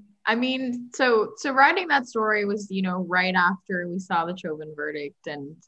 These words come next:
and, you know, that was a day that, that was all we talked about probably for, like,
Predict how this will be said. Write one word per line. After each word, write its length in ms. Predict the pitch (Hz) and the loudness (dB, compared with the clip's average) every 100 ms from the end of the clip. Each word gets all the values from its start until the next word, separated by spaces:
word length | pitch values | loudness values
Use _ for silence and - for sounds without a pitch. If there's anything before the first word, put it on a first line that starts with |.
| _ | _
and, 180 | 156 165 _ | -20 -20 _
you 100 | 165 | -14
know, 180 | 151 139 _ _ | -14 -16 _ _
that 180 | 156 147 | -2 0
was 340 | 156 156 - - | -4 -6 -14 -14
a 60 | 170 | -6
day 220 | 156 143 | -6 -6
that, 200 | 139 135 _ _ _ _ _ | -8 -12 _ _ _ _ _
that 160 | 156 135 | -8 -6
was 100 | 156 | -4
all 220 | 151 147 | -4 -4
we 80 | 151 | -8
talked 280 | 151 147 151 | -8 -10 -10
about 280 | 147 139 143 | -8 -8 -6
probably 260 | 156 143 151 | -6 -6 -8
for, 100 | 160 | -8
like, 200 | 143 147 | -8 -10